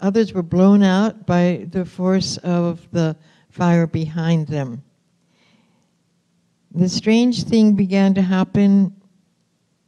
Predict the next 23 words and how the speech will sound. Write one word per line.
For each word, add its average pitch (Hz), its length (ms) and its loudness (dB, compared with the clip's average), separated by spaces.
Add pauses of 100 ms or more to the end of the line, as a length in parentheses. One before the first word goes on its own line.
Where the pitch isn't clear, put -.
(400)
was 190 300 2
the 185 120 0
resemblance 208 800 2
of 170 380 0
the 170 100 -4
building 175 840 2
verticals 170 760 -4 (580)
to 175 500 2
an, 175 140 2
a-, 160 420 -4
an 185 160 2
inverted 180 520 0
American 175 520 0
flag. 156 540 0
That 170 380 -2
began 165 420 -2
to 165 140 -8
seem, 160 400 -6 (640)
uh, 151 260 -8
extremely 170 720 -2 (680)
sinister 160 800 0 (100)
and 160 300 -8
telling. 165 580 -2